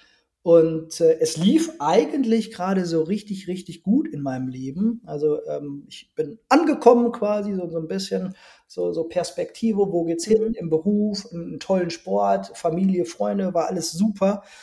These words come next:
Speaker 1: Und eines Morgens war ich mit meinem Fahrrad unterwegs,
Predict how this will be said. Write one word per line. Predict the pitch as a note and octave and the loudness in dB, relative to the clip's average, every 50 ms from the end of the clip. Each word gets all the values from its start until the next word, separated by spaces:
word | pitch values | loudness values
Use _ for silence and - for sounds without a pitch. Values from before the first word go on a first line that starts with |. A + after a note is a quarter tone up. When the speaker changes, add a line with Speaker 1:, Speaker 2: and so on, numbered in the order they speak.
| - - - _ | -20 -20 -12 _
Speaker 1:
Und | - E3 D#3+ - - | -6 -4 -4 -2 0
eines | D#3 E3 F3+ G3+ A3 A3 - | 2 4 6 6 4 4 4
Morgens | F3 E3+ F3 F#3+ G3 G3 G3+ F#3+ F#3+ F#3+ | 2 2 2 4 2 0 0 -4 -4 -2
war | E3+ E3+ E3 D3+ | 0 0 0 0
ich | D3 - | -2 -6
mit | - E3 D#3+ - | -6 -8 -8 -6
meinem | E3 D#3+ D#3 D3 D3 C#3+ C#3 C#3 | -8 -8 -8 -8 -8 -10 -12 -14
Fahrrad | - - - G3 F#3+ - - - | -14 -14 -12 -6 -4 -4 -2 0
unterwegs, | A#3+ A3 - G#3 G3+ F#3+ G3 G#3 A3 A3+ - - - _ | 0 0 0 0 2 4 4 4 4 4 0 -6 -14 _